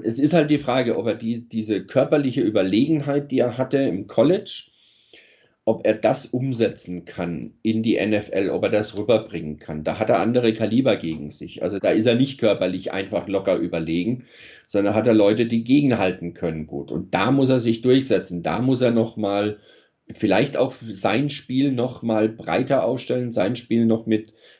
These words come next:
mit weiteren, äh, Facetten versehen. Äh, ich denke, dass mit dem Chris Kosurek als, ähm, als D-Line-Coach durchaus ein guter, guter Mann da ist, der ihm das auch beibringen kann und der ihn da auch in die richtige Richtung bringen kann.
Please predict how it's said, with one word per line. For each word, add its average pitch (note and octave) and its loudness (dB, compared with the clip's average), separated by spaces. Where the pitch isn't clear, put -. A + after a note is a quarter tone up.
mit G#2+ -6
weiteren, A#2 0
äh, A2 2
Facetten G#2+ -4
versehen. F#2 -2
Äh, F2+ 0
ich - -2
denke, C3 4
dass A#2+ 2
mit A#2+ -4
dem G#2+ -6
Chris A#2 -4
Kosurek A#2+ 0
als, A2 -2
ähm, G2 -4
als - -4
D-Line-Coach B2 2
durchaus A#2 2
ein A2+ -6
guter, A#2 2
guter A#2+ -2
Mann G#2+ -2
da F2+ 2
ist, A2+ -2
der A2 4
ihm G#2+ -2
das G2+ -2
auch - -6
beibringen E2+ -2
kann F2 -4
und F#2 -4
der F2+ 4
ihn G2 -4
da E2 0
auch F#2+ -2
in G2+ -6
die F#2+ -2
richtige F#2 0
Richtung F#2+ 2
bringen E2 -4
kann. A2 -4